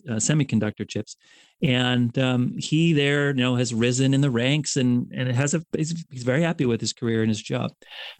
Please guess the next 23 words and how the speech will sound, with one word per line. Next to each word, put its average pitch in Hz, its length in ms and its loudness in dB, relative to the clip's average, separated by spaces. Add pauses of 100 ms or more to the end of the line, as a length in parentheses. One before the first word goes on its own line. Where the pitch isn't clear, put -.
Um, 113 500 0
but 131 80 -2
I 147 80 2
asked 208 240 0
him 185 80 2
about 117 200 0
some 120 160 0
of 110 40 0
these 110 160 -2
lifelong 113 460 0
learning 107 280 2
benefits. - 500 -8
And 127 40 -4
he 127 40 0
said, 147 200 0
"Look, 175 180 2
it's, - 180 -4
it's 180 160 -2
all 240 140 0
been 190 120 2
up 123 140 -2
to 110 120 -10
me." 110 260 -2